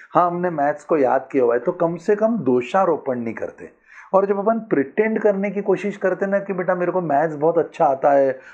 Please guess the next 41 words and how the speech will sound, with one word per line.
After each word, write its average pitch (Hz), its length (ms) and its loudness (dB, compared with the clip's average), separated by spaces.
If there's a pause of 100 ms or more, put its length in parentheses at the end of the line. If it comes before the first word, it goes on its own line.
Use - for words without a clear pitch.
(120)
और 160 120 2
मैं 156 200 -2
ये 160 280 0
इसको 143 380 0
ऐसे, 151 320 0
और 165 200 2
अपन 170 300 -2
प्रिटेंशन 220 640 -2
करते, 165 280 0
फिर 175 140 0
जानबूझ 190 420 0
करके 196 240 2
कोई 190 160 0
ऐसा 180 160 0
सवाल 165 320 2
पूछते 156 360 -2
हैं 143 140 -6 (320)
और 190 120 6
उस 202 140 0
सवाल 185 260 4
में 185 120 0
अपने 175 200 -4
कचर 175 260 0
हो 165 120 4
जाते 151 240 2
हैं, 160 60 -4
फिर 214 120 2
बुरा 175 240 2
लगता 165 260 -4
है। 165 80 -4
इसकी 233 280 -6
जगह 214 260 -4
क्या 233 300 0
है, 165 680 -2 (260)
जहाँ 175 240 0
सामने 180 600 -2
वाला 160 300 2
चप्पल 165 480 0
उतार 143 320 2
रहा 143 160 4
है 170 360 2